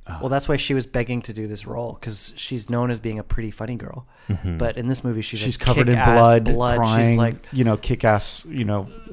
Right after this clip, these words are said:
Speaker 4: action star.
Speaker 3: <laughs> Yeah, yeah.
Speaker 4: And she wanted to do it. She's dying to do it. And we were like, "Yeah, awesome." Um,
Speaker 2: We're like, "This
Speaker 4: and
Speaker 2: is gonna be low budget, you know?" Like, and she's like, "Guys, my last movie, I was changing clothes in the gas station." She's like,
Speaker 3: Yeah.
Speaker 2: "I'll do whatever it takes to,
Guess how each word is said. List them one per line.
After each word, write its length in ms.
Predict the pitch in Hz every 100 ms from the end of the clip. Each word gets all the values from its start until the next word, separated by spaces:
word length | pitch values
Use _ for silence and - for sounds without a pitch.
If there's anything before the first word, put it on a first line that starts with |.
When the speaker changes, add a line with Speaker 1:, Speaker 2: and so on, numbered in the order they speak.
| - 214 175 -
Speaker 4:
action 600 | - 120 - 120 107 107 -
star. 340 | - - - 64
Speaker 3:
<laughs> 60 |
Yeah, 120 | 60 -
yeah. 160 | 50 - - -
Speaker 4:
And 320 | 135 123 113 -
she 400 | - - 143 135
wanted 500 | 123 101 117 123 107
to 80 | 107
do 220 | 101 113
it. 140 | 104
She's 200 | - 117
dying 260 | 95 107 113
to 80 | 101
do 140 | 110 107
it. 140 | 110
And 160 | - 107
we 120 | 110
were 100 | 107
like, 300 | 107 104 101 -
"Yeah, 260 | 117 139 80 _ -
awesome." 400 | 147 113 - - - - - - -
Um, 240 | 127 120
Speaker 2:
We're 60 | 135
like, 120 | 147
"This 100 | 170
Speaker 4:
and 40 | 233
Speaker 2:
is 40 |
gonna 180 | 269 277
be 120 | 240
low 180 | 196 175
budget, 380 | 143 160 139 123
you 80 | 110
know?" 220 | 104 101
Like, 220 | 117 117
and 80 | 120
she's 160 | - 117
like, 160 | 104 -
"Guys, 340 | 104 107 107
my 100 | 107
last 320 | 107 110 -
movie, 240 | 120 123 120
I 40 |
was 160 | 104 -
changing 400 | - 120 113 113
clothes 280 | 110 110 104
in 60 |
the 60 | 104
gas 220 | - 101
station." 340 | - - - -
She's 200 | - 117
like, 160 | 117 104
Speaker 3:
Yeah. 80 | 123
Speaker 2:
"I'll 160 | 135 135
do 160 | 143 127
whatever 260 | 123 143
it 80 | 175
takes 360 | 151 139 -
to, 100 | -